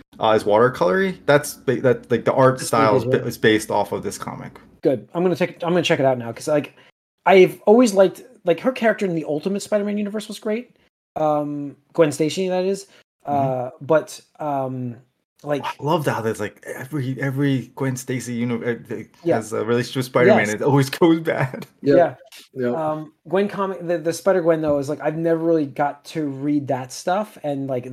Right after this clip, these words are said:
Speaker 2: this has gotten me so hooked on reading more
Speaker 1: Mm-hmm.
Speaker 2: about her, 'cause I'm like,
Speaker 1: No, I mean,
Speaker 2: "Holy
Speaker 1: they,
Speaker 2: crap,
Speaker 1: they
Speaker 2: it's
Speaker 1: turned,
Speaker 2: fantastic."
Speaker 1: like,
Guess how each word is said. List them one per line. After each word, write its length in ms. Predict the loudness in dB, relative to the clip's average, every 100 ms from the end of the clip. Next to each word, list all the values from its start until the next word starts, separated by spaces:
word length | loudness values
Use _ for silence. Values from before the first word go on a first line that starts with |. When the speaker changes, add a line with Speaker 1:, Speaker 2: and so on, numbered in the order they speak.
| -2
Speaker 2:
this 200 | -2 -2
has 240 | -6 -4
gotten 320 | -2 -2 -2
me 100 | -6
so 360 | -6 -2 0 0
hooked 380 | 0 -2 -4 -10
on 340 | -8 -8 -8
reading 280 | -6 -4 -2
more 180 | 0 0
Speaker 1:
Mm-hmm. 80 |
Speaker 2:
about 280 | -2 -2 -2
her, 180 | -6 -12
'cause 100 | -6
I'm 80 | -4
like, 140 | 0 2
Speaker 1:
No, 140 | 2
I 80 | 4
mean, 160 | 6 6
Speaker 2:
"Holy 140 | 6
Speaker 1:
they, 40 |
Speaker 2:
crap, 220 | 4 0 0
Speaker 1:
they 80 |
Speaker 2:
it's 80 | -2
Speaker 1:
turned, 160 | -2 0
Speaker 2:
fantastic." 340 | 4 4 4
Speaker 1:
like, 380 | 6 6 4 -4